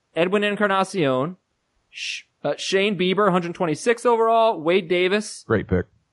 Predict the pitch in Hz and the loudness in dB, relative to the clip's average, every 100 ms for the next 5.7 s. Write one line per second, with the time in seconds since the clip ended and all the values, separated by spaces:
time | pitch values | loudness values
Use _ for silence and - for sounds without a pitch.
0 | _ - 165 185 214 175 208 180 160 135 | _ 0 4 6 6 6 4 4 2 2
1 | 151 175 - - _ _ _ - _ - | 0 -2 -10 -20 _ _ _ -20 _ -2
2 | 165 175 175 170 160 208 208 190 180 156 | 0 2 4 4 2 -2 0 2 4 2
3 | 127 170 196 - - _ _ _ _ _ | 2 2 2 -4 -20 _ _ _ _ _
4 | _ _ _ 180 180 214 208 190 156 156 | _ _ _ -4 -2 -2 -2 -2 0 0
5 | 120 120 - - 107 135 | 0 -2 -4 -6 -6 -8